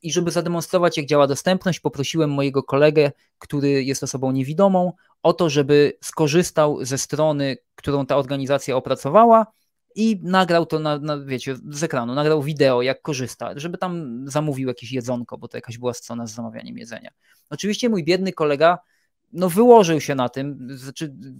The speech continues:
pięć minut się męczył, potem rzucił parę brzydkich wyrazów, które musiałem z wideo wyciąć, ale ogólnie jakby, no, pokazał, że to po prostu z jego perspektywy jest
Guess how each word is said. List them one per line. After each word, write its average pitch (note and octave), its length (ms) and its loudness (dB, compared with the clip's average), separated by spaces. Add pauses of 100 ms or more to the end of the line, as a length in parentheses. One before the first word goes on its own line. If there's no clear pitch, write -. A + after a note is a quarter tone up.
(100)
pięć G3 300 -2
minut F3+ 240 -2
się E3 140 -2
męczył, D#3 520 0 (300)
potem E3+ 520 -4
rzucił D#3+ 320 -8
parę D#3 180 0
brzydkich D3 360 -10
wyrazów, C#3 360 -2
które C3+ 180 -6
musiałem C#3 380 0
z A#2+ 60 -10
wideo C3 300 0
wyciąć, D3+ 460 -4 (320)
ale D#3 200 0
ogólnie F3+ 540 0 (460)
jakby, D#3+ 360 0
no, F3 180 -2 (420)
pokazał, F3+ 440 0
że D#3+ 120 -2
to E3 140 -4
po D#3+ 120 -2
prostu F3+ 380 -2
z D3 60 -6
jego E3+ 200 -2
perspektywy D#3 580 -6
jest D3 260 -6